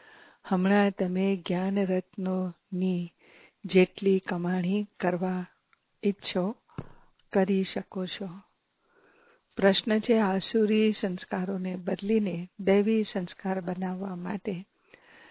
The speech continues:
કયો વિશેષ પુરુષાર્થ જોઈએ? ઉત્તર છે, સંસ્કારોને બદલવા માટે જેટલું થઈ શકે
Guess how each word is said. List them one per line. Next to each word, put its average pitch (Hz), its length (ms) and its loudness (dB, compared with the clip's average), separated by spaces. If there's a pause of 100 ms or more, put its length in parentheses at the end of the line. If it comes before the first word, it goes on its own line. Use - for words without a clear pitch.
(140)
કયો 202 300 8
વિશેષ 190 540 0
પુરુષાર્થ 180 680 -6 (380)
જોઈએ? 185 580 0 (1040)
ઉત્તર 208 400 6
છે, 220 340 6 (380)
સંસ્કારોને 202 1000 0
બદલવા 185 560 -4
માટે 190 540 -4 (100)
જેટલું 220 480 4
થઈ 202 220 -6
શકે 175 580 -4